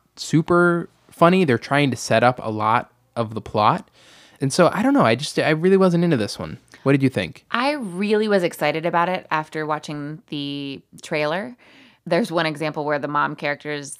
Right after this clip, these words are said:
Speaker 2: calls it the vortex when you're, like, completely into your kids and have lost your life. And, and they show her, like, singing Wheels on the bus and, like, high-fiving a delivery guy who looks at her sh-, like she's crazy. And, like, I've definitely had those moments where you just can't stop singing <laughs> 'cause your kid will be sad.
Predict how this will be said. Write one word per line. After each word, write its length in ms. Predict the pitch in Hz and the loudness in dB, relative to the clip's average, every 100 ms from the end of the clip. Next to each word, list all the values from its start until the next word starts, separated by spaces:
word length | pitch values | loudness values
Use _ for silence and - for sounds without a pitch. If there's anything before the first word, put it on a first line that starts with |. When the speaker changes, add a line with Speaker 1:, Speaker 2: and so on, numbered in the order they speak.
| - | -6
Speaker 2:
calls 200 | 156 147 | -4 -4
it 120 | 135 | -8
the 60 | 156 | -10
vortex 580 | 147 147 160 156 156 | -6 -8 -4 -6 -4
when 100 | 165 | -12
you're, 80 | 147 | -8
like, 160 | 143 139 | -8 -10
completely 480 | 151 147 160 143 147 | -12 -10 -10 -8 -10
into 160 | 143 | -8
your 120 | 139 | -10
kids 300 | 135 139 139 | -8 -8 -6
and 80 | 156 | -8
have 100 | 139 | -6
lost 260 | 139 143 - | -4 -4 -6
your 80 | 139 | -8
life. 320 | 139 151 - | -8 -8 -10
And, 160 | - - | -20 -14
and 160 | - 170 | -8 -6
they 80 | 151 | -6
show 300 | - 165 156 | 0 2 2
her, 180 | 156 143 | 2 0
like, 300 | 143 131 - _ _ _ _ | -2 -6 -16 _ _ _ _
singing 460 | - 185 170 165 | -4 0 2 2
Wheels 300 | 160 156 156 | 2 4 4
on 100 | 170 | 2
the 80 | 156 | 0
bus 360 | 143 143 151 - | 2 4 4 2
and, 120 | 151 | -2
like, 120 | 151 | -2
high-fiving 680 | - 147 147 151 143 143 147 | -2 2 2 4 4 4 -2
a 40 | |
delivery 440 | 143 139 143 151 151 | -2 -4 -2 0 0
guy 280 | 147 147 156 | 4 4 4
who 60 | |
looks 240 | 143 139 - | 2 0 -4
at 80 | |
her 80 | 143 | -6
sh-, 140 | 147 - | -6 -4
like 180 | 151 | -4
she's 160 | - 143 | -4 -10
crazy. 400 | - 143 135 156 | -4 -4 -2 -4
And, 100 | 147 | -2
like, 140 | 139 - | -4 -4
I've 160 | 151 143 | -4 -2
definitely 400 | 147 151 - 151 | -4 -4 -10 -8
had 160 | 147 | -8
those 180 | 143 143 | -8 -8
moments 460 | 139 143 147 160 - | -8 -8 -8 -8 -6
where 320 | 139 143 143 - _ _ _ | -4 -6 -8 -18 _ _ _
you 40 | |
just 140 | - | -18
can't 200 | - 170 | -8 -8
stop 220 | - 156 - | -4 -6 -4
singing 420 | 190 208 - - | -6 -4 -6 -6
<laughs> 300 | 190 226 208 | -2 0 2
'cause 180 | 247 - | 2 4
your 120 | 226 | 0
kid 240 | - 202 | 2 0
will 80 | 180 | 0
be 100 | 147 | -6
sad. 460 | - 147 - - | -6 -4 -2 -4